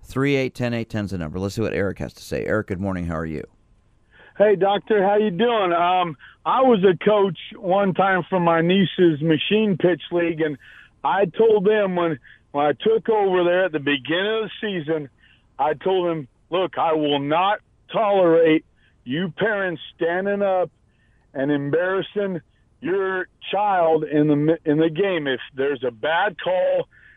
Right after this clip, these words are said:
Speaker 2: let me take care of it." I told them, I said,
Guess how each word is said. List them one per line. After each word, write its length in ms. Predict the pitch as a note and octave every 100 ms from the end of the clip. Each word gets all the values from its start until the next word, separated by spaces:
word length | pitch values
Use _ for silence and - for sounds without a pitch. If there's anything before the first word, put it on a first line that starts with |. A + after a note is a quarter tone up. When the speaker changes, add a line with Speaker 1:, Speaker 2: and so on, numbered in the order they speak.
| _ -
Speaker 2:
let 360 | A2 D3 F3
me 320 | D#3 D#3+ G3+ D#3+
take 300 | G3 G3+ D#3
care 280 | - G3+ F3
of 140 | C#3+
it." 20 | B2+
I 200 | D3 D#3
told 340 | - G3+ E3+
them, 100 | D3+
I 140 | D3+ C#3+
said, 160 | C#3+